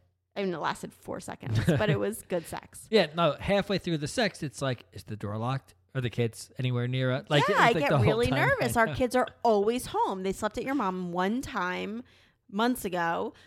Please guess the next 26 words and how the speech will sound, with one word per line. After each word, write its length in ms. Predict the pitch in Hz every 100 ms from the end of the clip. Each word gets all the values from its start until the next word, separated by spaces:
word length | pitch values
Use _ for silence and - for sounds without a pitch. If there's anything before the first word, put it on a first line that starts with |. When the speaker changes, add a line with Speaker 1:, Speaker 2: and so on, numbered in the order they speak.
| -
Speaker 1:
We 100 | 190
did 180 | 190 196
the 40 | 226
strip 320 | - 214 185
poker. 580 | 240 175 - 180 233 277 _ _ _ -
That 120 | 180
was 140 | 190 185
also 240 | 190 -
the 60 | 196
Smoke 300 | - 175 165
'Em 60 | 165
If 140 | 170
You 60 | 170
Got 180 | 170 175
'Em 120 | 165
episode. 420 | 165 175 180 170
That's 160 | 175 -
a, 40 | - _ _
so 180 | - 180
go 200 | 165 190
listen 320 | 180 202 170
to 80 | 170
that. 240 | 170 180 -
But 180 | 196 - - - _ _
that 360 | 196 233 247 -
was 580 | 247 233 - - -